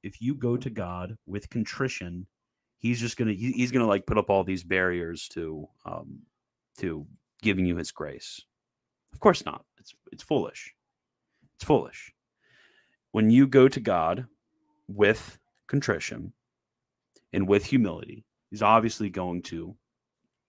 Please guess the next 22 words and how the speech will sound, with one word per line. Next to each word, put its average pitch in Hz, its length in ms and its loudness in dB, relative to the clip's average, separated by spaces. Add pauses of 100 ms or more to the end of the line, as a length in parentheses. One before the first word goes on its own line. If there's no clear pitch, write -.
(120)
grant 90 360 0
his 92 140 -8
promises - 560 0
to - 80 -20
you. - 120 -16 (1500)
He 139 100 2
ca-, 156 180 2
he 151 120 -4
came 156 280 6
here 135 440 6 (280)
not 131 300 6
for 139 120 6
a 123 40 6
trivial 123 320 4
cause, 117 320 4
but 95 120 -10
for 104 140 -2
a 101 60 -4
gr-, - 140 -12 (100)
exceeding 107 360 -6
great 98 200 -4
advantage. 104 580 -10